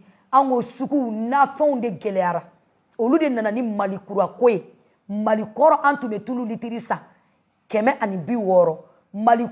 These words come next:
kura tulu litiri kɛra kɛmɛ fila ni bi seegin. Mali kɔrɔ, an tun bɛ sogo kulo san kɛmɛ naani ani bi naani. Mali kura sogo kulo kɛra kɛmɛ wɔɔrɔ, kɛmɛ wolonwula ye. Mali kɔrɔ, an tun bɛ ɲɔ kulo san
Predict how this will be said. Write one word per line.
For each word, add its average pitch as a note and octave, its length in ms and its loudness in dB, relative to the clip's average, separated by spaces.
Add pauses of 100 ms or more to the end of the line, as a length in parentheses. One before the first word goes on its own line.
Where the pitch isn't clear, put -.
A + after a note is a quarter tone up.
kura E4+ 280 4
tulu D4+ 260 -2
litiri C4 300 -4
kɛra A3+ 200 0
kɛmɛ F#3+ 260 -8
fila F#3+ 180 -8
ni F3 60 -8
bi F3 140 -8
seegin. F3 360 -8 (440)
Mali B3 320 4
kɔrɔ, F#4 240 6
an E4+ 180 4
tun B3 120 -6
bɛ C4+ 80 0
sogo B3+ 320 -2
kulo B3 280 -2
san G#3+ 220 -4 (540)
kɛmɛ A3 260 0
naani C#4 440 4
ani A3 180 -2
bi A#3+ 220 -2
naani. F#3 320 0 (360)
Mali B3+ 420 2 (120)
kura F#4+ 260 6
sogo C#4+ 280 0 (100)
kulo C#4+ 180 0
kɛra C4+ 280 4
kɛmɛ A3+ 260 -2
wɔɔrɔ, C#4 520 4
kɛmɛ A3 220 0
wolonwula G3+ 460 2
ye. E3 80 -4 (380)
Mali C#4+ 340 4
kɔrɔ, G4+ 560 8
an G4 100 -2
tun C#4 100 -8
bɛ C4 380 -6
ɲɔ C#4+ 300 2
kulo C4+ 200 2
san A3 220 0